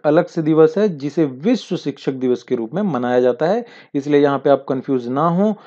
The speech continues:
इसे आप ध्यान रखें। तो हमने देख-, शुरू में देखा था डॉक्टर राजेंद्र प्रसाद, इनका हम एक शॉर्ट नेम याद कर लेते हैं, राजू। राजेंद्र प्रसाद यानी राजू, ठीक है।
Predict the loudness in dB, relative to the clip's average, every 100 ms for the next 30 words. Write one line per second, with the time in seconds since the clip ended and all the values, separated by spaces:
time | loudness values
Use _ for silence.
0 | -12 -8 2 2 2 -2 -4 -2 -6 -10
1 | -14 -14 -20 _ -4 0 0 -2 -6 _
2 | 0 0 0 2 4 6 4 4 2 4
3 | 2 2 2 2 4 2 -2 -4 2 4
4 | 2 -2 -2 -2 0 -4 -6 -4 2 4
5 | 4 0 -4 -4 -4 2 2 2 0 -2
6 | -2 -2 2 2 2 0 -6 -8 -16 -20
7 | -2 0 4 2 0 -4 0 2 2 0
8 | 0 2 2 2 0 -6 -8 -8 -4 -4